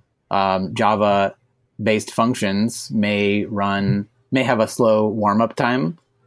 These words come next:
Uh, if it's, uh, in a new container, it may take, you know, a number of seconds to start that up. But when it's warm, it tends to run, you know, magnitudes faster than, like, a Node process, whereas a Node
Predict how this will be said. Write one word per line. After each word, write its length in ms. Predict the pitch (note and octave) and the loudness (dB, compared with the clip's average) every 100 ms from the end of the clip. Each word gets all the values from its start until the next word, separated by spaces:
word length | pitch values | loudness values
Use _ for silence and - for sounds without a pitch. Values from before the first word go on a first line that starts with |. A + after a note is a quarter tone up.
| - | -2
Uh, 260 | G#2 G2+ | 0 0
if 140 | G#2+ A2 | -2 -4
it's, 160 | F#2+ | -2
uh, 160 | G#2+ G2+ | 0 0
in 140 | A#2 A2 | 2 2
a 60 | |
new 180 | G#2+ G#2+ | 2 2
container, 460 | G#2+ G2+ G#2+ A2 A2 | 0 -2 0 2 2
it 60 | |
may 140 | G2+ G2+ | 0 0
take, 380 | G#2 G2 - - | 0 0 -4 -8
you 100 | A2 | -2
know, 100 | F#2+ | 0
a 40 | |
number 260 | G2 G#2 G#2 | 0 0 0
of 100 | F#2+ | 0
seconds 480 | - F#2+ A#2 A#2+ - | -2 -2 0 -2 -4
to 200 | - G2+ | -4 -4
start 300 | - G2 F#2 | 0 -2 0
that 120 | F#2 | 0
up. 260 | F#2 C#3+ - _ _ _ _ | 2 0 -4 _ _ _ _
But 140 | A2+ | 0
when 120 | A#2+ B2+ | 2 0
it's 180 | A2 | 0
warm, 560 | A2 C3+ E3 A2 G#2+ B2 _ _ _ _ _ _ _ | 2 2 2 2 0 -2 _ _ _ _ _ _ _
it 360 | - A#2+ A2+ - | 0 2 2 0
tends 260 | C3 A#2 | -2 0
to 80 | B2+ | 0
run, 480 | A2+ A2 A2 G#2+ G#2+ | 2 2 2 2 0
you 140 | A2+ A2+ | 0 2
know, 80 | |
magnitudes 640 | G#2+ A2+ A#2+ A2 A#2+ G2+ - | 2 2 2 0 0 -2 0
faster 480 | A2+ A2 - G#2+ G#2 | 0 0 0 0 2
than, 500 | G2+ G2+ G2+ G2+ G#2 | 0 0 0 -2 -2
like, 160 | G#2 | -2
a 60 | G#2+ | 0
Node 260 | A2+ A2 | 2 0
process, 540 | G2+ F2 - B2+ - - | 0 -4 -2 -6 -8 -4
whereas 300 | A#2 G#2+ G2 | 0 0 2
a 60 | G#2 | 2
Node 500 | A#2 B2 B2 A#2 | 2 4 2 -2